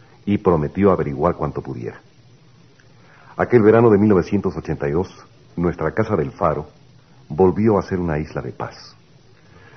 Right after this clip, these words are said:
Yo le había pedido a Cronet tres meses de retiro antes de iniciar aquella maratón publicitaria. Él me informó que la cadena A B C televisaría mi presentación en el Yankee Stadium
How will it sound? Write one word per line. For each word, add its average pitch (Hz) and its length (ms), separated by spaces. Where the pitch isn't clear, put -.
Yo 147 160
le 147 120
había 107 220
pedido 90 380
a - 120
Cronet 85 400
tres 113 320
meses 98 320
de 80 120
retiro 78 480
antes 120 300
de 95 80
iniciar 92 540
aquella 98 680
maratón 80 500
publicitaria. 67 720
Él 113 160
me 110 120
informó 113 380
que 95 120
la 78 80
cadena 82 400
A - 20
B 85 140
C 92 260
televisaría 110 600
mi 107 80
presentación 95 720
en 87 140
el 76 100
Yankee 104 320
Stadium 95 480